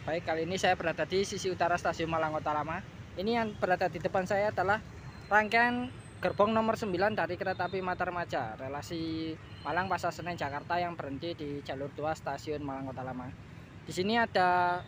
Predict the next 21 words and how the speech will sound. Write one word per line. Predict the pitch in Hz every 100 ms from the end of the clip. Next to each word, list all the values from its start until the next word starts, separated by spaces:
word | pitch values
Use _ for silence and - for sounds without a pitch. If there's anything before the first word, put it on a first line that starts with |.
| - - - - -
semboyan | 190 196 202 214
dua | 196
satu, | 196 185 208 247 -
palang | 196 190 196
berwarna | 170 160 165 180
merah | 170 175
ya, | 143 147
sebagai | - 175 160 165
indikasi | 170 165 156 151 190
penanda | 185 185 170 160 180
kalau | 175 170 - - - -
gerbong | - 190 208 226
ini | 226
adalah | 233 208 180 196
rangkaian | 196 190 190
belakang | 185 143 139 170 175
dari | 165 139 151 151 151 147
satu | 165 156 165 160 165
rangkaian | 151 151 156
kereta | 156 143 139 135
api. | 147